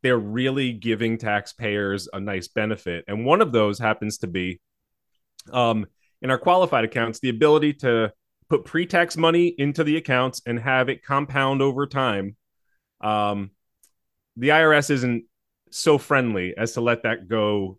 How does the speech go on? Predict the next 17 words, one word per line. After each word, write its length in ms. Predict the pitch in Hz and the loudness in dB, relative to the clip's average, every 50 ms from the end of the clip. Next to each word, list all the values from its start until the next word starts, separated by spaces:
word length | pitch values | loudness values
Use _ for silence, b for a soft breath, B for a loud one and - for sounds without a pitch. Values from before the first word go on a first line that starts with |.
| _ - | _ -8
uh, 300 | 101 95 92 90 90 90 | -6 -6 -4 -4 -6 -8
from 320 | - - - 110 101 98 | -8 -6 -4 -4 -4 -4
the 80 | 95 92 | -4 -8
time 260 | - - 120 107 104 | -8 -6 -6 -4 -2
you 80 | 101 104 | -2 -4
open 180 | 98 - 98 | -4 -4 -6
the 100 | 92 87 | -6 -6
account 260 | 87 87 - 117 104 98 | -6 -6 -6 -8 -8 -8
and 100 | 80 - | -8 -8
start 220 | - 101 95 - | -8 -8 -6 -2
funding 320 | - 156 156 151 151 143 | 0 2 2 2 2 0
it, 200 | 139 131 131 - _ _ _ _ _ _ - | 0 0 -2 -4 _ _ _ _ _ _ -8
uh, 180 | 90 90 90 92 | -6 -4 -4 -4
until 260 | 92 90 - 117 101 | -4 -6 -6 -4 -4
you 80 | 92 90 | -4 -4
pass 300 | - 110 95 92 - - | -4 -4 -4 -4 -4 -4
away. 320 | 92 95 92 85 78 | -4 -4 -4 -4 -6